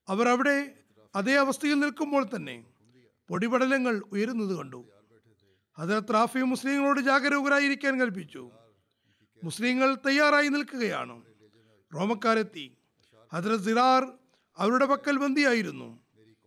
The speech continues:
അദ്ദേഹം വേദനയൂർന്ന ശബ്ദത്തിൽ ഇങ്ങനെ ഈരടികൾ ചൊല്ലുന്നുണ്ടായിരുന്നു, "സന്ദേശമെത്തിക്കുന്ന എൻ്റെ സമൂഹമേ,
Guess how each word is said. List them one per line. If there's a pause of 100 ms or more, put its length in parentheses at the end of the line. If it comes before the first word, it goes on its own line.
(140)
അദ്ദേഹം
വേദനയൂർന്ന
ശബ്ദത്തിൽ
ഇങ്ങനെ (440)
ഈരടികൾ
ചൊല്ലുന്നുണ്ടായിരുന്നു, (760)
"സന്ദേശമെത്തിക്കുന്ന (380)
എൻ്റെ
സമൂഹമേ,